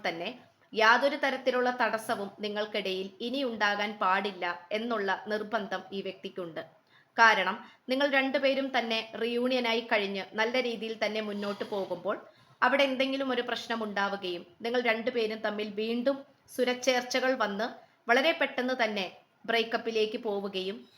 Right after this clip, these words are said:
അങ്ങനെ പോയിക്കൊണ്ടിരിക്കുന്ന ഒരു ബന്ധം കൂടിയായിട്ടാണ് കാണിക്കുന്നത്. അപ്പോൾ നിങ്ങൾക്ക് പോലും, ആ, നിങ്ങളുടെ സുഹൃത്തുക്കളോടോ വീട്ടുകാരോടോ മറ്റുള്ളവരോടോ ഈ ഒരു പ്രണയബന്ധത്തെക്കുറിച്ച് വളരെയധികം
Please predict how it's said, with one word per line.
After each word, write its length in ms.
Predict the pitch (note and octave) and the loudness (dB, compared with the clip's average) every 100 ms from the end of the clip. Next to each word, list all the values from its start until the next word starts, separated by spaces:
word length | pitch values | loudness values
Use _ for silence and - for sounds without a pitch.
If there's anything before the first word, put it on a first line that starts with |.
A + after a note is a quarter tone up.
| _ _ _ B3 | _ _ _ 4
അങ്ങനെ 320 | C4+ D#4 E4 | 4 4 0
പോയിക്കൊണ്ടിരിക്കുന്ന 920 | D4+ B3 B3 A#3+ A#3 G#3 G3 F#3 F3 | 2 2 2 0 0 -2 -4 -4 -4
ഒരു 120 | G#3 A3 | -2 0
ബന്ധം 400 | G#3+ G#3 G#3+ A3+ | 0 0 -2 -2
കൂടിയായിട്ടാണ് 680 | A#3 A3 F#3 F#3 F#3+ F3 - | -2 0 0 0 0 -2 0
കാണിക്കുന്നത്. 600 | G#3 F3+ F3 F3 E3 E3+ - _ _ _ - | -2 -2 -4 -6 -8 -10 -14 _ _ _ -2
അപ്പോൾ 200 | - C4 | 2 2
നിങ്ങൾക്ക് 420 | C4 B3+ C4 C4+ | 2 2 0 0
പോലും, 540 | C#4 C#4 B3+ C4 C4 - - | 0 2 4 2 -2 -12 -2
ആ, 180 | A3 A3 | 2 4
നിങ്ങളുടെ 480 | A3 A#3 A3+ A#3 - - | 2 0 2 0 0 -6
സുഹൃത്തുക്കളോടോ 880 | G#3 A#3 A#3 A3+ G#3 G3+ F#3+ F#3+ - | -4 -4 -4 -2 0 0 0 -2 -4
വീട്ടുകാരോടോ 880 | A3 A3 G#3+ G3+ G3 G3 F#3+ - - | -4 -2 2 2 2 0 -2 -4 -2
മറ്റുള്ളവരോടോ 880 | A3+ A3+ A#3 G3+ G3+ F#3+ F#3 F#3 - | -2 0 0 2 0 0 -2 -2 -4
ഈ 120 | B3 | 2
ഒരു 100 | B3+ | 2
പ്രണയബന്ധത്തെക്കുറിച്ച് 1200 | C4 A3+ G#3+ A#3 G#3 G3+ G3 G3 G3 F3+ - F3+ - _ - | 2 -2 -2 0 -2 -2 -4 -6 -6 -8 -4 -4 -4 _ -2
വളരെയധികം 580 | A3 C4 C#4 A3 G#3+ G3 | 2 2 2 2 0 -2